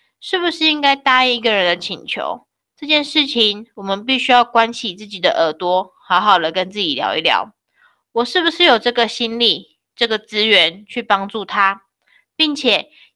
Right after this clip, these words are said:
也要评估对方是不是值得我们帮助。这个值得，并不是指金钱或是可以从中获得多大的利益，而是基于人跟人之间的情感基础。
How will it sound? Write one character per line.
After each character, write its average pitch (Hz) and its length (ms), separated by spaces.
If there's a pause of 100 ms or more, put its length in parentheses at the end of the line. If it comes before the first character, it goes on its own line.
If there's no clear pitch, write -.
(120)
也 226 100
要 330 140
评 285 260
估 285 160
对 277 220
方 254 200
是 254 220
不 226 140
是 247 180
值 190 300
得 214 160
我 226 80
们 165 200
帮 180 240
助。 190 280 (760)
这 381 140
个 269 160
值 185 340
得， 190 480 (300)
并 330 200
不 262 120
是 302 160
指 196 200
金 240 320
钱 190 380
或 247 260
是 262 140
可 240 180
以 202 120
从 185 320
中 226 200
获 240 220
得 175 220
多 175 200
大 190 260
的 180 40
利 185 140
益， - 320 (640)
而 254 120
是 359 160
基 330 200
于 302 100
人 233 300
跟 262 120
人 240 240
之 233 140
间 233 180
的 226 120
情 190 260
感 170 220
基 175 180
础。 - 300